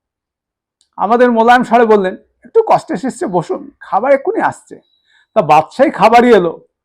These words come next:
বোটকা গন্ধওয়ালা ভাত, নুন ছাড়া খ্যাট আর ডালডুপি জল। শক্তিবাবু ঘাড় ফিরিয়ে বললেন, "কেমন?"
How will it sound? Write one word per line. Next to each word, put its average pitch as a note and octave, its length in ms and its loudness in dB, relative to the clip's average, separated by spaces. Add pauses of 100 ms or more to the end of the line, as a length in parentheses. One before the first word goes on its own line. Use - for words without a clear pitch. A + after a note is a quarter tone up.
(200)
বোটকা F#3 440 2
গন্ধওয়ালা G3+ 540 2
ভাত, F#3 520 2
নুন F3+ 260 -4
ছাড়া A3 240 2
খ্যাট A3+ 440 0 (360)
আর E3 120 -6
ডালডুপি F#3 500 2
জল। C#3 340 -2 (480)
শক্তিবাবু B3 520 2
ঘাড় G3 280 0
ফিরিয়ে B3+ 240 -2
বললেন, A#3+ 380 0
"কেমন?" B3+ 800 -4